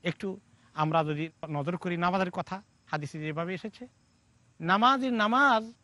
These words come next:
খুশু কতটুকুন আছে ততটুকু অনুযায়ী তার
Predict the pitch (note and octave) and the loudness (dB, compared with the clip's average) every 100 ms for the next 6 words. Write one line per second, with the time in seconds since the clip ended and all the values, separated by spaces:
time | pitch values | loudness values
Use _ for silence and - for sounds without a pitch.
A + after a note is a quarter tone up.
0 | _ _ _ - B3 - D4+ C#4 A3+ B3 | _ _ _ -4 -2 -2 -2 -4 -4 -4
1 | A#3 A#3 F#3+ A#3+ A#3 B3+ C4+ C#4 B3 A3 | -2 -2 -4 -6 -4 -2 -4 -6 -4 -2
2 | G#3 G3 F3+ F3 F#3 C4 | 0 -2 2 4 4 2